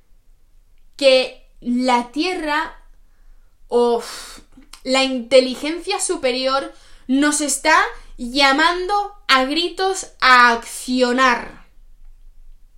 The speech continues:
Y esa acción es la coherencia personal que cada individuo vaya a depositar en sí mismo y en sí misma. Y esto lo traduzco a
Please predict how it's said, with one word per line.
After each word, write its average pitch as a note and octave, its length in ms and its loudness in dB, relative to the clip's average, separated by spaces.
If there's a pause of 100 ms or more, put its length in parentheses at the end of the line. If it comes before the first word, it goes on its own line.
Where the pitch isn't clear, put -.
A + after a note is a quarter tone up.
(300)
Y C4+ 180 -4
esa D4+ 220 4
acción D4+ 540 -2 (600)
es C#4 160 -4
la D4 260 2
coherencia C#4 1000 6 (120)
personal C#4+ 760 0
que C4+ 320 0
cada D#4+ 340 6
individuo C4+ 720 -2 (480)
vaya D#4 440 4
a F#4+ 60 0
depositar C#4 800 0
en C4+ 240 0
sí D#4+ 360 0
mismo F#4 500 -2
y C4+ 140 -4
en B3+ 100 -2
sí C#4 340 -2
misma. G3 600 -10 (1300)
Y C#4+ 200 -2
esto G4+ 240 0
lo F4 160 0
traduzco D4+ 840 2 (1120)
a C4+ 580 6